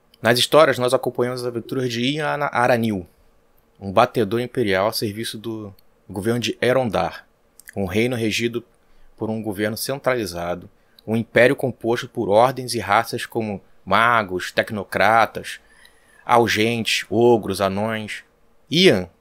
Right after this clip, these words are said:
o protagonista, é acompanhado pelo seu amigo e companheiro, o orc Gmor. Sim, nós temos um orc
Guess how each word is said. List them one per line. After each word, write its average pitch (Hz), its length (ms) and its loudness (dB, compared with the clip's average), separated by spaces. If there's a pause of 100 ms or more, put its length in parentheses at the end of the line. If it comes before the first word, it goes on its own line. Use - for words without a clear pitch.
(380)
o - 60 -14
protagonista, 107 680 -2
é - 100 -2
acompanhado 113 460 2
pelo 117 160 -4
seu 117 180 -2
amigo 110 240 -2
e - 20 -10
companheiro, 113 600 -6
o 104 140 -6
orc 110 260 2
Gmor. 101 420 -6 (800)
Sim, 98 200 -2
nós 92 120 -2
temos 117 220 -4
um 104 140 -2
orc 123 400 2